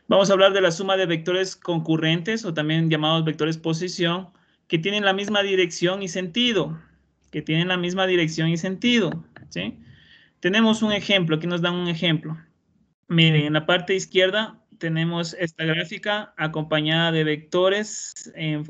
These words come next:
eh, bueno, de forma gráfica y de forma analítica están ahí, ¿sí? Como ustedes pueden observar. Entonces, miren, aquí los vectores en verde, o el vector en verde que está graficado ahí,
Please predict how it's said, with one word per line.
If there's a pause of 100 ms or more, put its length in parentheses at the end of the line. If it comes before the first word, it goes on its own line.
eh,
bueno,
de
forma
gráfica
y
de
forma
analítica
están
ahí, (480)
¿sí? (120)
Como
ustedes
pueden
observar. (640)
Entonces,
miren, (160)
aquí
los
vectores
en
verde, (460)
o
el
vector
en
verde
que
está
graficado
ahí,